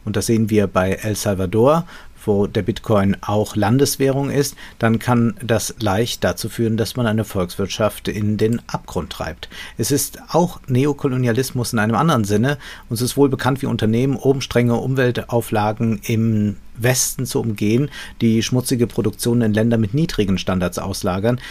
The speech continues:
Diese neokoloniale Praxis erleben wir auch beim Datenschutz, der hierzulande aber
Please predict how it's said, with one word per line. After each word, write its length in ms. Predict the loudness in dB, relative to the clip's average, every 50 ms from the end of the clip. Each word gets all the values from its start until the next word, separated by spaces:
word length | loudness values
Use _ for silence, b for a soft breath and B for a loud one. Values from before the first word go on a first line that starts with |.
| B B B B
Diese 240 | -4 -2 0 2 2
neokoloniale 760 | 4 4 4 4 4 2 2 0 0 2 2 4 4 2 2
Praxis 440 | -2 -4 -8 -8 -6 -6 -6 -2 -2
erleben 280 | 0 2 2 2 2
wir 140 | 2 2 2
auch 120 | 2 0 2
beim 200 | 2 2 2 4
Datenschutz, 680 | 4 2 2 0 -2 -4 -2 -2 -2 -2 -2 -4 0
der 100 | 2 2
hierzulande 640 | 2 2 -2 -4 -2 -2 0 0 0 0 2 0 0 0
aber 300 | 2 4 4 4 2